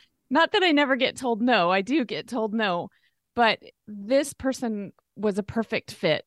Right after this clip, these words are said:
for what I do. And, um, m-, the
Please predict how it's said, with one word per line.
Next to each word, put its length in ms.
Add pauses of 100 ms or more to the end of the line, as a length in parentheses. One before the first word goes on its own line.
for 240
what 200
I 140
do. 440 (220)
And, 560
um, 520 (1040)
m-, 100 (160)
the 240